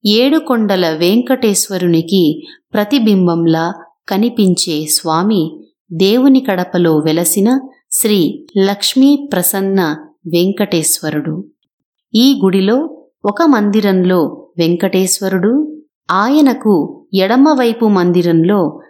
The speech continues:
శ్రీ మహాలక్ష్మి ఉన్నారు. గుడి లోపలి భాగంలో విశ్వక్సేన మందిరం, నాగుల విగ్రహాలు, ఆండాళ్ మందిరం, సెమీ వృక్షం, ఆళ్వార్ల సన్నిధి,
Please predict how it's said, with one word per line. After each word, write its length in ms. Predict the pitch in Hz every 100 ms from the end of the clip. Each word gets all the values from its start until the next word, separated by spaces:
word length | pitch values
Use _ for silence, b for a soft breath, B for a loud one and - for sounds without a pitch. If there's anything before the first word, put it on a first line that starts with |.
| B
శ్రీ 400 | - - 233 285
మహాలక్ష్మి 1080 | 277 - 196 180 160 160 - 185 190 214 - _ -
ఉన్నారు. 680 | 185 175 156 151 143 185 - _ _ 202 247
గుడి 180 | 269 202
లోపలి 480 | 196 254 320 302
భాగంలో 960 | 220 175 175 180 196 190 202 165 165 B B B _
విశ్వక్సేన 920 | 185 226 - 294 311 - - 220 202 170
మందిరం, 580 | 156 156 170 180 240 - - _ _
నాగుల 520 | 185 180 214 240 240 160
విగ్రహాలు, 1000 | 156 - 190 170 190 185 185 247 - - _ _
ఆండాళ్ 840 | 190 214 254 262 254 226 175 151
మందిరం, 560 | 156 156 165 175 214 277 269 _ _ _
సెమీ 800 | - - 214 220 269 285 285 - -
వృక్షం, 720 | 165 165 - 220 294 - - _ _
ఆళ్వార్ల 840 | 190 208 233 277 277 269 262 214 165
సన్నిధి, 880 | - 180 165 180 214 190 180 190